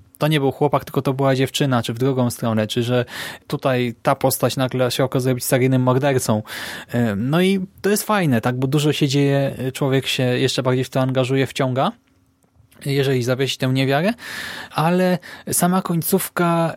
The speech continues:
nie wyjaśnia wszystkiego. Teoretycznie dowiadujemy się, czym jest Akademia Szczytu Nadziei, czy też Akademia Rozpaczy. Teoretycznie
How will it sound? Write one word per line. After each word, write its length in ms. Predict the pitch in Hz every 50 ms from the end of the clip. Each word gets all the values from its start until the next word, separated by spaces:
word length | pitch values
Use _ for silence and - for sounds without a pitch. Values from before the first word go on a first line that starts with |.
| - -
nie 180 | 143 156 170
wyjaśnia 480 | 156 160 170 180 185 165 - - 175 160
wszystkiego. 720 | - - - 151 - - - - 131 113 104 - - - - - - - _
Teoretycznie 640 | - 147 147 180 175 214 202 - - - 240 220 170 -
dowiadujemy 680 | 143 160 160 170 165 151 151 151 156 165 165 165 160 147
się, 440 | - - - 135 131 127 127 123 - - _ _
czym 300 | - - - 147 139 131
jest 440 | 120 104 101 98 92 - - - -
Akademia 600 | - - 127 117 107 120 117 113 113 113 113 110
Szczytu 340 | - - - 120 - - 120
Nadziei, 400 | 120 120 117 110 123 123 123 117
czy 100 | - -
też 160 | - 120 -
Akademia 460 | 127 123 127 120 127 127 127 123 120
Rozpaczy. 720 | 117 117 113 - - - 98 110 - - - 127 151 175 175
Teoretycznie 600 | - - 151 147 156 - 170 160 - - 170 147